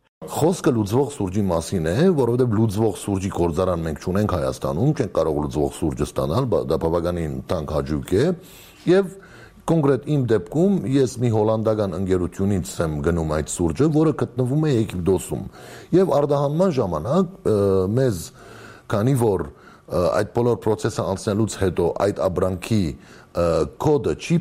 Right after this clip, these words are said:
փոխվում, ուրեմն նրանք համարում են, որ, ը, բավարար վերամշակում տեղի չի ունեցել, նրա համար էլ, ը, ծագումը հայկական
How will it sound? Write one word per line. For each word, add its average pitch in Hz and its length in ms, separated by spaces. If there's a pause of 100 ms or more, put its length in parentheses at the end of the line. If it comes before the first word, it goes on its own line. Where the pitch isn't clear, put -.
փոխվում, 110 640 (560)
ուրեմն 185 400
նրանք 160 300
համարում 147 420
են, 170 140
որ, 165 200
ը, 110 280 (340)
բավարար 131 440
վերամշակում 107 640
տեղի 92 200
չի 104 280
ունեցել, 143 520 (920)
նրա 120 240
համար 127 300
էլ, 185 120 (720)
ը, 104 40 (1000)
ծագումը 120 540 (100)
հայկական 117 420